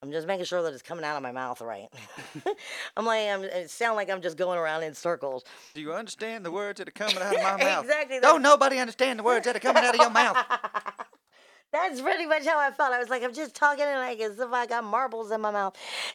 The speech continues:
Speaker 1: Anyway, <laughs> shut up. <laughs> But, I mean, 'cause th-, and the reason I say that is it's such a profound feeling when you're invoking that spirit. It's so much, eh,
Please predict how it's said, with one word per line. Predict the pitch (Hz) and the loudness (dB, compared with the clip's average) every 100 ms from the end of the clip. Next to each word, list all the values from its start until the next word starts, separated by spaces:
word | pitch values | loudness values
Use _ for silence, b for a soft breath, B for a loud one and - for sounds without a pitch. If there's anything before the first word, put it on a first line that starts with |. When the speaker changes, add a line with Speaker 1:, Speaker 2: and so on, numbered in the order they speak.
| - | 2
Speaker 1:
Anyway, | 302 277 226 170 247 - 359 | 2 2 0 0 0 -2 -4
<laughs> | 302 - 359 - - - - 269 - 392 | -4 -4 -8 -8 -14 -14 -10 -6 0 0
shut | - - 320 226 | -2 -2 0 2
up. | 185 - 254 330 | -2 2 2 4
<laughs> | - 508 - - - - - - - B B B - | 2 2 2 0 -2 -4 -8 -10 -12 B B B -2
But, | - 294 294 - B B _ | 0 2 0 -6 B B _
I | 294 | 2
mean, | 311 311 277 | 2 -2 -4
'cause | 233 294 247 - 226 | -2 -2 -2 -12 -12
th-, | 240 269 | -8 -2
and | 269 | -2
the | 262 | -2
reason | 285 285 | -6 -4
I | 294 277 | -2 -2
say | 294 277 | -4 -4
that | 277 254 | -4 -4
is | 240 233 | -6 -6
it's | 240 - | -12 -6
such | 294 302 | -4 -4
a | |
profound | 294 - 247 _ 208 233 240 226 196 | -8 -8 -10 _ -2 0 0 -2 -8
feeling | - - 233 240 175 123 85 _ _ _ _ | -16 -12 -4 -2 -2 -6 -16 _ _ _ _
when | 151 190 202 | -4 -2 -2
you're | 190 | -2
invoking | 180 160 160 160 151 147 | -4 -2 -2 -2 -8 -8
that | 139 127 | -8 -8
spirit. | - 277 247 127 - | -10 -6 -4 -6 -8
It's | - 160 - | -8 -8 -8
so | - - - 233 240 | -14 -14 -4 -2 -2
much, | 233 214 196 - - b b b b b b _ _ | -2 -4 -4 -8 -20 b b b b b b _ _
eh, | 190 | -16